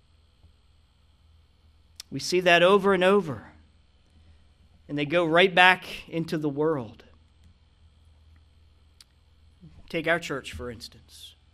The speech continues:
Week after week, God gives me a message just as he did Noah.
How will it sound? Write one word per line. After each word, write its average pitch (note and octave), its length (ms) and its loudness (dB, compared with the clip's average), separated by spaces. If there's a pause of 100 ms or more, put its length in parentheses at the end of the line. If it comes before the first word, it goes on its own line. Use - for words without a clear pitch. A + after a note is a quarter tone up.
(2500)
Week F#3+ 240 0
after A#3 300 4
week, A3 340 2
God G#3 320 4
gives G3 240 -6
me G3+ 180 2
a F#3 60 2
message G#3 600 0
just A3 320 -2
as G#3+ 100 0
he G3+ 100 -4
did F#3+ 280 0
Noah. F#3+ 420 -6